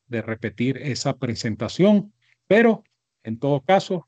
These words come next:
este es el momento oportuno y preciso para disfrutar del análisis, comentario, opinión y pronóstico de Evanán Negrón en esta interesante carrera del día.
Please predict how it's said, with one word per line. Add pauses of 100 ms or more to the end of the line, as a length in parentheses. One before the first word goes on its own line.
este
es
el
momento
oportuno
y
preciso
para
disfrutar
del
análisis, (400)
comentario,
opinión
y
pronóstico (300)
de
Evanán
Negrón
en
esta
interesante
carrera
del
día.